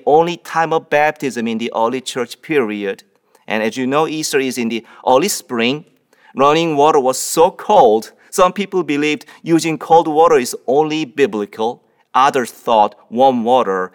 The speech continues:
in baptism is fine. Another big issue was rebaptism. It became controversial since the third century. It still matters in United Methodist Church.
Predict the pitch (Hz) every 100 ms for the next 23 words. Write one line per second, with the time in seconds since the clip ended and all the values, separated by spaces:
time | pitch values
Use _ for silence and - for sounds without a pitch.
0 | - 110 104 104 - 104 92 85 87 -
1 | 92 95 82 - _ _ _ _ _ _
2 | _ _ _ - - - 131 156 202 208
3 | 190 202 180 - - 214 135 131 147 _
4 | 143 165 165 151 214 220 196 240 - 120
5 | - 101 110 _ _ _ _ _ 240 240
6 | 254 - 226 220 220 - 214 208 196 202
7 | 214 147 127 - 175 - 170 - 175 175
8 | - 208 240 - 101 113 _ _ _ 185
9 | 202 - 240 214 202 254 233 143 - 151
10 | 147 143 - - 143 139 117 113 180 226
11 | 127 - - 214 285 - -